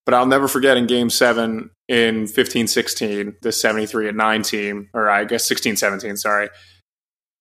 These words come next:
them switching Tristan Thompson onto him a couple times in a row, and Steph just not being able to, to make a shot over him. Like, you know, he, he, he can get threes, he can play around with the ball, like, dribble, dribble, whatever, and just not being able to go by him and get to the rim, and then, you know,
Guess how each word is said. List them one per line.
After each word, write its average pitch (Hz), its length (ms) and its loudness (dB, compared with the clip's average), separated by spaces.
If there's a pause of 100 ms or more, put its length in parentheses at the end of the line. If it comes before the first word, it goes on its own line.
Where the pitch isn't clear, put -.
(120)
them 123 280 0
switching 131 340 0
Tristan 117 320 -6
Thompson 131 380 -2
onto 120 200 -2
him 120 80 -2
a 113 60 -2
couple 123 220 -4
times 123 240 0
in 120 80 0
a - 20 0
row, 135 240 2
and 117 100 -4
Steph - 280 -2
just 120 200 -2
not 107 360 -4
being 113 160 0
able 110 180 -2
to, 113 320 -2
to 117 140 -8
make 117 180 0
a 113 60 -6
shot 123 260 0
over - 220 -8
him. 127 200 -18
Like, 117 400 -4
you 135 120 0
know, 113 80 0
he, 117 140 -2
he, 120 280 -2
he 123 140 -2
can 117 140 -4
get 117 220 -2
threes, 127 360 0
he 123 80 -4
can 113 100 -4
play 120 160 -2
around 120 220 0
with 120 100 -4
the 113 60 -8
ball, 117 380 0
like, 113 280 -4
dribble, 120 240 -2
dribble, 120 300 0
whatever, 120 400 2
and 110 80 -4
just 110 200 -8 (560)
not 120 220 0
being 127 100 0
able 123 120 0
to 120 40 -4
go 123 80 4
by 120 200 0
him 120 80 -2
and 117 60 -4
get 117 100 -6
to - 80 -14
the 120 60 -4
rim, 127 260 0
and 120 80 0
then, 117 260 -4
you 120 140 -8
know, 110 180 -6